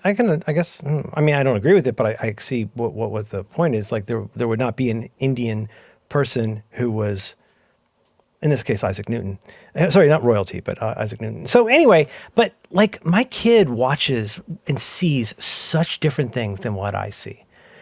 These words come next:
which is why I don't think I'm gonna really super encourage stuff like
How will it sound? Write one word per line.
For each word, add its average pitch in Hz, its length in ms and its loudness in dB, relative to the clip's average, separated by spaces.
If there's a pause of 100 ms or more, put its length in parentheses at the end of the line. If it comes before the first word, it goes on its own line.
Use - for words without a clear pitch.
(140)
which 170 220 4
is 262 120 2
why 214 520 4 (100)
I 247 440 2 (240)
don't 185 280 2
think 214 220 2
I'm 196 200 4
gonna 220 400 2
really 202 380 2
super 202 360 0
encourage 240 380 2
stuff - 280 0
like 110 300 -2